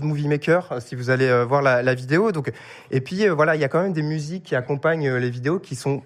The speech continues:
très déconnectées des tendances TikTok, hein. Euh, voilà, il y aura pas de Miley Cyrus sur le compte de, de Laurent Wauquiez, mal-, malheureusement. Et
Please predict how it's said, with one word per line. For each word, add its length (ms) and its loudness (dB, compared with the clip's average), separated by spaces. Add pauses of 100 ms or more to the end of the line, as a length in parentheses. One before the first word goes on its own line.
(200)
très 300 0
déconnectées 680 -2
des 160 -4
tendances 500 -2
TikTok, 380 -8
hein. 180 -4 (140)
Euh, 400 -8
voilà, 220 -6
il 60 -8
y 40 -6
aura 100 -4
pas 140 -2
de 60 -8
Miley 200 0
Cyrus 380 0
sur 160 -2
le 80 0
compte 200 0
de, 140 2 (140)
de 120 -2
Laurent 200 2
Wauquiez, 300 -4
mal-, 220 -4
malheureusement. 560 -2 (1200)
Et 240 6